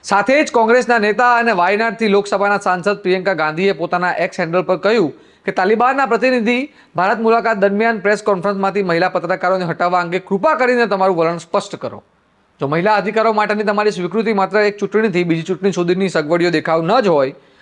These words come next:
તો આપણા દેશમાંથી ભારતના કેટલાક સૌથી સક્ષમ મહિલાઓનું અપમાન કેવી રીતે થવા દેવામાં આવ્યું?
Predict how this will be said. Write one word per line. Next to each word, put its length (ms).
તો 60
આપણા 280
દેશમાંથી 540
ભારતના 400
કેટલાક 400
સૌથી 300
સક્ષમ 400
મહિલાઓનું 500
અપમાન 440
કેવી 140
રીતે 200
થવા 200
દેવામાં 360
આવ્યું? 240